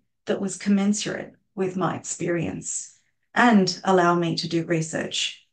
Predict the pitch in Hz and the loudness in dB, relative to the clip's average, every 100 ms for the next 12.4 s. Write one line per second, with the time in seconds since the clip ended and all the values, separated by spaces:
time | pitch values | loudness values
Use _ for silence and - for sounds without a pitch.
0 | - 190 165 160 - - - - - 98 | -4 -4 -2 -2 -2 -6 -6 -6 -4 -6
1 | - - _ _ _ _ _ _ _ _ | -8 -12 _ _ _ _ _ _ _ _
2 | _ _ _ _ _ _ _ _ _ _ | _ _ _ _ _ _ _ _ _ _
3 | _ _ _ _ _ - 269 302 320 370 | _ _ _ _ _ 4 6 6 6 2
4 | - 262 - 208 190 196 180 190 180 - | 2 0 4 4 4 0 2 2 2 -2
5 | - 180 - - - _ _ _ _ _ | -4 -4 -4 -6 -8 _ _ _ _ _
6 | _ _ _ - 262 262 254 226 247 262 | _ _ _ 0 2 4 2 6 6 6
7 | 294 330 277 - - 262 302 - - - | 6 6 4 0 -8 -4 -4 -4 -6 -8
8 | - - 208 220 262 - 240 - - 170 | -8 -4 4 6 4 2 0 0 -4 -4
9 | - - 247 254 - 185 - - - _ | -2 2 2 0 -2 -2 -2 -4 -8 _
10 | _ _ - 214 214 - 220 - 185 - | _ _ -2 0 2 0 -4 -2 -4 -2
11 | 165 185 214 - 196 175 - - - 151 | 0 0 0 -2 -2 -2 -8 -12 -12 -12
12 | 143 - - - | -8 -8 -8 -14